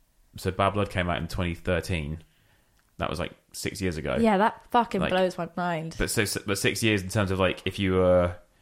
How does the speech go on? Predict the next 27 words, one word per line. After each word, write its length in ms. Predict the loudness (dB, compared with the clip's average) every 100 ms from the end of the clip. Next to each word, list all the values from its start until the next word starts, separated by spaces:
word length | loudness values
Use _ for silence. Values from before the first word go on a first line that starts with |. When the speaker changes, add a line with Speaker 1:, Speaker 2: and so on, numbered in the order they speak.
| _ _ _
Speaker 1:
fourteen 600 | -2 0 2 2 2 0
when 100 | -2
it 80 | -2
came 200 | -2 0
out, 160 | 0 -4 -4
you're 120 | -2
now 100 | 0
twenty, 560 | 0 -2 -2 -6 -6 _ _ _ _
like, 200 | -6 -6
how 120 | -4 -4
much 120 | -2
of 40 | 0
your 60 |
life 140 | 0 -2
has 80 | -2
changed. 380 | 0 0 0
You've 60 | 0
gone 140 | 0 -2
from 140 | -2
being, 180 | 0 0
like, 240 | -2 -4
a 20 | -10
kid 240 | -4 -6
to, 140 | -4
like, 200 | -4 -4
an 80 | -4
adult. 380 | -2 -2 -4 -8